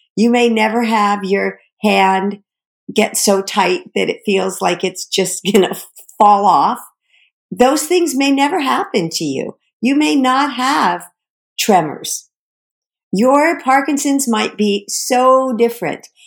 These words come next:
And you may have Parkinson's for twenty,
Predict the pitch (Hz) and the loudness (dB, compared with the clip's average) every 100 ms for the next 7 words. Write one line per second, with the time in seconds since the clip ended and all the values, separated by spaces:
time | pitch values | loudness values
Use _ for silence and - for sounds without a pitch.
0 | _ - 220 220 214 233 269 269 240 240 | _ 0 0 -2 -2 0 0 0 0 -2
1 | 240 247 247 262 233 247 233 - 202 185 | -2 -2 0 -4 -4 -4 -6 -4 -2 -2
2 | 180 - _ _ _ _ _ _ _ - | -4 -12 _ _ _ _ _ _ _ -10
3 | - 254 247 254 - | 0 2 2 0 -4